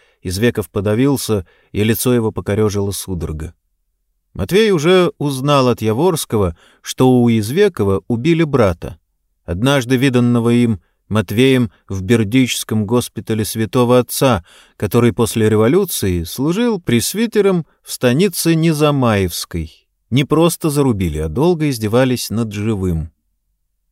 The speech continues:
"Ты мне вот что, казак, скажи", — посмотрел Извеков на Матвея, — почему от Царицына драпаем?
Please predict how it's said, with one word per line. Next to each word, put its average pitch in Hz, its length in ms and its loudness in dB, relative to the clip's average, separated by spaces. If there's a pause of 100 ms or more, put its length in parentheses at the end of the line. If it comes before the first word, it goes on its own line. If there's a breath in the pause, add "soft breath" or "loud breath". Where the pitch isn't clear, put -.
(640)
"Ты 160 180 2
мне 156 200 4
вот 160 260 2
что, - 300 -2
казак, 127 480 2
скажи", — 117 760 2 (240)
посмотрел 107 580 -2
Извеков 101 460 -4
на 101 80 -4
Матвея, — 90 560 -4 (460 soft breath)
почему 160 460 2
от 160 120 0
Царицына 156 640 2
драпаем? 110 600 0